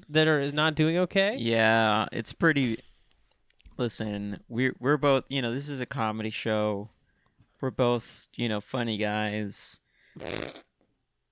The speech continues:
Speaker 2: Well, we are. What do you?
Speaker 1: Uh-huh.
Speaker 2: You see, uh, even when, even when I mention we're funny
Speaker 1: Pretty
Speaker 2: guys,
Speaker 1: funny.
Speaker 2: you're over here laughing.
Speaker 1: Pretty funny.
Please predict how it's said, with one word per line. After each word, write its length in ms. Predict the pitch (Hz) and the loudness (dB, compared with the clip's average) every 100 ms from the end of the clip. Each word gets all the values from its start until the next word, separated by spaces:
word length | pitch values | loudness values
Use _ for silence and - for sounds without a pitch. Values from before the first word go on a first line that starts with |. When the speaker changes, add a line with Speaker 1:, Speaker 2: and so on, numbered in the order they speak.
| _ _ _ _ _ _ _ _ _ _ _ _ _ _ _ _ _ _ - - - - _ _ _ _ _ _ - | _ _ _ _ _ _ _ _ _ _ _ _ _ _ _ _ _ _ -18 -16 -16 -20 _ _ _ _ _ _ -6
Speaker 2:
Well, 160 | 151 139 | -2 0
we 160 | 139 160 | 4 8
are. 380 | 226 311 127 | 10 12 10
What 120 | 117 131 | 8 6
do 60 | |
you? 340 | 151 143 127 - - - - - - - _ | 4 4 2 -4 -8 -12 -12 -16 -20 -20 _
Speaker 1:
Uh-huh. 440 | - 185 185 220 262 - | -2 2 4 4 2 -4
Speaker 2:
You 140 | - - | -2 2
see, 320 | - 175 240 | 6 8 10
uh, 80 | 143 | 10
even 260 | 156 190 185 | 10 10 8
when, 180 | 160 - | 6 6
even 220 | 175 196 | 2 4
when 100 | 170 | 6
I 120 | 147 | 8
mention 560 | 127 143 208 - 135 135 | 6 4 4 2 2 2
we're 120 | 131 | 2
funny 260 | - 135 131 | 4 4 8
Speaker 1:
Pretty 120 | - | 8
Speaker 2:
guys, 320 | 139 185 147 | 10 10 10
Speaker 1:
funny. 80 | 135 | 8
Speaker 2:
you're 120 | 147 | 4
over 100 | 156 | 4
here 140 | 156 147 | 6 4
laughing. 680 | 143 185 294 - 120 110 - - | 6 6 6 2 0 -2 -14 -4
Speaker 1:
Pretty 200 | - 359 | 4 4
funny. 400 | 302 160 143 180 | 4 2 0 0